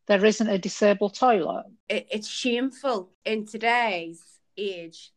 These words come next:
Speaker 2: that actually there isn't something there. Rachel, 'cause it, it, it, there's nothing worse than getting caught short. I mean, I'm always one of those ones. I always leave at lastminute dot com to go to the loo. If you're having to navigate getting in and out of a chair, or you perhaps need, you have support needs to be able to kind of manoeuvre and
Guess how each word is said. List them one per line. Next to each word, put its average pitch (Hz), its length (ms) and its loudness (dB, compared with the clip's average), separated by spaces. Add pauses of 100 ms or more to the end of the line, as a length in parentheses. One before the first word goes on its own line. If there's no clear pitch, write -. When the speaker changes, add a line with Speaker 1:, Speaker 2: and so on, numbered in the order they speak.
(120)
Speaker 2:
that 196 160 -6
actually 202 500 -10
there 190 180 -10
isn't 208 340 -10 (560)
something 185 560 -10
there. 185 400 -8 (260)
Rachel, 208 260 -10
'cause 269 180 -8
it, 370 160 -8
it, 381 220 -10
it, 370 140 -10
there's 381 160 -6
nothing 466 300 2
worse 339 560 -2 (340)
than 254 80 -16
getting 254 200 -4
caught 262 260 -6
short. - 240 -10
I 208 40 -8
mean, 247 160 -10
I'm 240 140 -8
always 202 280 -12
one 202 100 -12
of 190 60 -12
those 190 200 -12
ones. 202 160 -8
I 233 220 0
always 214 260 -4
leave 208 160 -6
at 175 60 -10
lastminute 196 460 -10
dot 185 200 -16
com 202 220 -12
to 190 60 -16
go 175 80 -16
to 165 40 -12
the 165 100 -12
loo. 165 240 -8
If - 100 -20 (220)
you're 262 140 -4
having 240 240 -8
to 220 80 -8
navigate 208 560 -8
getting 202 200 -10
in 202 100 -8
and 208 80 -8
out 202 120 -8
of 196 80 -18
a 175 40 -20
chair, 202 640 -6
or 165 260 -8 (100)
you 180 100 -18
perhaps - 320 -10
need, 190 180 -4 (220)
you 202 180 -6
have 190 120 -6
support 196 480 -4
needs 196 400 -2
to 208 100 -10
be 196 200 -2
able 180 140 -8
to - 100 -20
kind 190 220 -4
of 185 80 -8
manoeuvre 190 680 0
and 175 200 -4